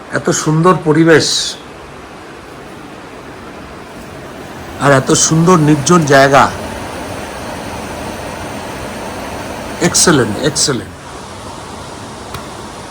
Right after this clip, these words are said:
এখানে এসে শুধু বসে থাকো, কিচ্ছু করতে হবে না, ঠিক আছে?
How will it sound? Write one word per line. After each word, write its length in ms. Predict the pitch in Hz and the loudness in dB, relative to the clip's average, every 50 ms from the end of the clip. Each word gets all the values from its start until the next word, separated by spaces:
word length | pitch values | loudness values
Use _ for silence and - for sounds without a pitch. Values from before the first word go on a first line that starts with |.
| - | -4
এখানে 260 | 170 156 196 208 220 214 | 2 4 6 6 6 6
এসে 180 | 185 196 247 | 6 4 2
শুধু 240 | 233 - 233 208 233 170 | 4 4 4 4 4 4
বসে 200 | 160 180 - 196 | 4 4 4 4
থাকো, 300 | 165 131 120 - - - - - - - - - - - - - - | 2 0 -2 -4 -6 -10 -10 -12 -12 -12 -12 -14 -14 -14 -14 -2 0
কিচ্ছু 240 | 254 247 - 254 | 0 2 2 4
করতে 280 | 214 190 165 - - 120 | 4 4 2 4 2 0
হবে 160 | 107 101 101 | 0 0 -2
না, 100 | 98 98 92 95 - - - - - - - - - - - - - - - - - - - - - - - - - - - - | -6 -8 -10 -10 -12 -14 -14 -16 -16 -16 -16 -16 -16 -16 -16 -16 -16 -16 -16 -16 -16 -16 -16 -16 -16 -16 -16 -16 -18 -18 -10 -6
ঠিক 120 | 156 170 | -4 -2
আছে? 220 | 170 143 110 95 | -2 -2 -2 -4